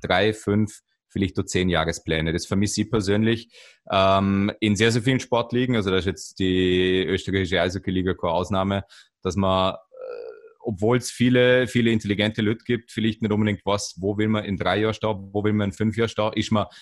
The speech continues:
eine deklarierte Ausbildungsliga, ähm, will man heimische Talente so schnell wie möglich ins, ins Ausland bringen, wo will man auch nicht? Das fällt mir persönlich. Und, und erst wenn du, wenn du ein Mission Statement und erst wenn du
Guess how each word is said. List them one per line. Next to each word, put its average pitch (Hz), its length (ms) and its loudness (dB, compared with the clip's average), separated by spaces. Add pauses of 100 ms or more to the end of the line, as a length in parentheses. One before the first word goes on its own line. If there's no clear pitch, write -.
(140)
eine 104 180 0
deklarierte 107 760 0 (360)
Ausbildungsliga, 143 1000 -2 (440)
ähm, 107 500 4 (100)
will 110 260 2
man 113 300 4
heimische 113 640 0
Talente 110 400 0
so 104 120 -2
schnell 101 280 -2
wie 107 100 0
möglich 101 580 -2
ins, 95 380 -2
ins 98 160 -4
Ausland 110 400 -2
bringen, 139 460 0 (500)
wo 107 240 0
will 113 120 4
man 101 120 2
auch 87 200 0
nicht? 76 100 -10 (100)
Das 95 140 -8
fällt 104 260 -2
mir 98 120 -2
persönlich. 85 420 -4
Und, 87 200 -6
und 98 120 -6
erst 101 220 -2
wenn 107 120 0
du, 101 180 0 (300)
wenn 92 180 -4
du 92 100 0
ein 87 120 -2
Mission 139 300 -2
Statement 135 600 -4
und 101 120 -8
erst 98 240 -4
wenn 92 140 -2
du 87 140 -2